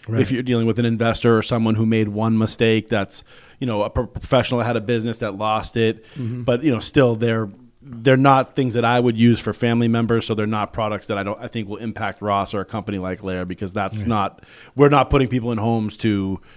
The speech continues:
Speaker 2: even take a guess on sustainability. Like,
Speaker 1: Right.
Speaker 2: we've been down that road,
Speaker 1: Yes.
Speaker 2: and we all know where it goes.
Speaker 1: Yeah, yeah. That's,
Speaker 2: So,
Speaker 1: we're
Speaker 2: I mean,
Speaker 1: very cautious about
Speaker 2: but
Speaker 1: that.
Speaker 2: yeah, I mean, I think I feel better about the products we can do,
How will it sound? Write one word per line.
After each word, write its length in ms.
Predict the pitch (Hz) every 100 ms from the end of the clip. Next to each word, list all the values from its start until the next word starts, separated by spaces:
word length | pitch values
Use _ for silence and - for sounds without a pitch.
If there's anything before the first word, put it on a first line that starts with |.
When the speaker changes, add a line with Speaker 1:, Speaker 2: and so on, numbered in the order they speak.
| - - -
Speaker 2:
even 260 | - 147 127
take 200 | 135 120
a 60 | 110
guess 280 | 120 113
on 120 | 110 101
sustainability. 760 | 104 - 104 95 98 87 82
Like, 140 | 101 104
Speaker 1:
Right. 80 |
Speaker 2:
we've 140 | 127 127
been 140 | 120
down 260 | 113 117 104
that 180 | 104 87
road, 280 | 80 80 -
Speaker 1:
Yes. 160 | 104 110
Speaker 2:
and 100 | 117
we 200 | 113 107
all 240 | 117 117
know 140 | 113
where 180 | 107 104
it 60 | -
goes. 340 | 90 76 -
Speaker 1:
Yeah, 200 | 120 104 - - _
yeah. 160 | 120 90 - 127
That's, 120 | 107
Speaker 2:
So, 320 | 110 92 101 101
Speaker 1:
we're 100 | 123
Speaker 2:
I 40 |
mean, 20 |
Speaker 1:
very 200 | 123 131 120
cautious 360 | 123 110 101
about 140 | 101 101
Speaker 2:
but 80 |
Speaker 1:
that. 60 | 156
Speaker 2:
yeah, 120 | 160
I 60 | 139
mean, 160 | 139
I 80 | 139
think 220 | 127 156 -
I 240 | 147 143
feel 300 | - 147 139
better 340 | 113 139 131
about 240 | 127 123 117
the 80 | 110
products 420 | 131 123 120 113
we 140 | 127
can 220 | 113 113 104
do, 380 | 113 127 135